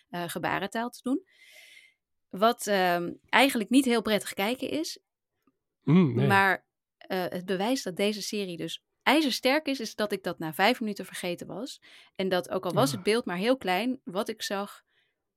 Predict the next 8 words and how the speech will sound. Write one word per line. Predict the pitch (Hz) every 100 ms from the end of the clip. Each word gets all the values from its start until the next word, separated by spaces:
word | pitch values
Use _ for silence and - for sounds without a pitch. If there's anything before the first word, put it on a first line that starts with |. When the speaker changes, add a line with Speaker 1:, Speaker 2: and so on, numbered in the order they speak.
| _ -
Speaker 1:
was | 170 165 -
zo | 208 233
indrukwekkend. | 214 190 175 165 151 151 156
Het | - -
gaat | - 240 226
over | 185
de | 160
Troubles. | - 165 190 254